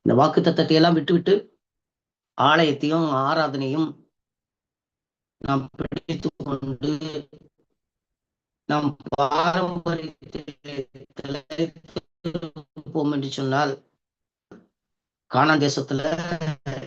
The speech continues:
எப்படி இஸ்ரவேல் ஜனங்க அவங்க தன்னுடைய வனாந்தர பிரயாணத்துல ஒவ்வொருவராக மரித்து போனார்களோ, அவ்வித-, அவ்விதமாகவே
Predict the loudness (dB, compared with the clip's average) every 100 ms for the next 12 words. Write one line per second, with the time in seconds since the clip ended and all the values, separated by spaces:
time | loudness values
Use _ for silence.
0 | -12 -12 -12 -14 _ -12 -8 -4 -2 -2
1 | 0 4 6 4 2 -2 -2 -2 -2 -2
2 | -4 -2 -2 -4 -8 -2 2 4 4 4
3 | 4 4 2 0 0 -2 -2 -4 -6 -2
4 | 0 2 0 0 0 0 -2 0 -2 0
5 | 2 2 -2 -4 -2 0 2 4 4 2
6 | 2 -2 -4